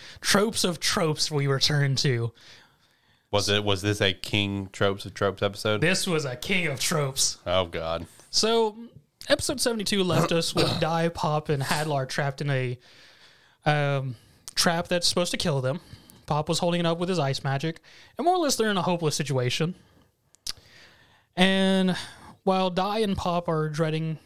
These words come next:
Speaker 1: this, not finding any way, Hadlar goes, "Is this how you're gonna die? I fought the disciples of Avon. The ones I know would not give up in this situation.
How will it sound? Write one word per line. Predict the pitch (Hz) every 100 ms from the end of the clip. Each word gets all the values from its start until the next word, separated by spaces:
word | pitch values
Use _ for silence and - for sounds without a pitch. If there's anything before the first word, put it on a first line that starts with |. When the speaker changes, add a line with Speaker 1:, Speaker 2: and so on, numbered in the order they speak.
| -
Speaker 1:
this, | 170 160 160
not | 151 139 160
finding | 147 151
any | 143
way, | 143 143 - - - -
Hadlar | 170 160 156
goes, | 147 135 - - _ _ _ _ _ _ _ _ _ _ -
"Is | 170
this | 226
how | 208 214 190 -
you're | 208 202
gonna | 208 196
die? | 196 196 196 190 - _ - - - - -
I | 202 247 233
fought | - 214 196 185
the | 170
disciples | 147 - 175 170 156 143
of | 143
Avon. | 139 139 135 127 120 - - - _ -
The | 165
ones | 226 240 214
I | 220 196
know | 175 165
would | 160 170
not | 170 170
give | 160 151
up | 147 151
in |
this | 139
situation. | - 143 135 131 117 151